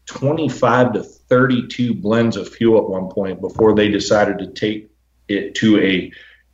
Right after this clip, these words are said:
a minimum amount, and then before they took it to the opportunity for these fuel companies to become the,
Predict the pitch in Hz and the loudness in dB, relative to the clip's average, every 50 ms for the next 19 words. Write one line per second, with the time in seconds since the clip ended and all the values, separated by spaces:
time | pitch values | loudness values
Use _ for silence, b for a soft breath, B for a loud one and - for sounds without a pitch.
0 | _ - 92 87 87 95 104 120 135 143 151 156 160 156 156 151 151 151 147 143 | _ -6 -4 -4 0 2 4 4 4 4 4 4 4 4 4 2 2 2 4 2
1 | 147 156 160 - - 98 98 95 98 104 107 110 107 101 - - 120 117 107 104 | 2 2 0 0 -2 -4 -4 0 0 2 2 2 2 0 2 4 4 4 4 4
2 | 98 98 - 117 107 - - - - - - - 110 107 104 98 101 104 104 101 | 0 0 -2 -4 -4 -4 -6 -10 -10 -12 -4 -2 0 2 2 4 4 4 2 0
3 | - - - - 120 104 101 98 95 95 - 104 95 90 85 85 - - - 131 | -2 -6 -4 -2 -2 -2 0 -4 -6 -4 -4 -4 -2 -2 -4 -6 -8 -2 2 2
4 | 139 135 - 104 95 - - 98 98 98 92 - - - 101 85 95 92 90 - | 2 2 2 0 -2 -2 -2 -4 -4 -4 -6 -6 -4 -4 -2 0 0 -2 -2 0
5 | - 107 101 101 98 95 92 92 90 - | 2 2 2 2 2 2 0 -2 -2 -6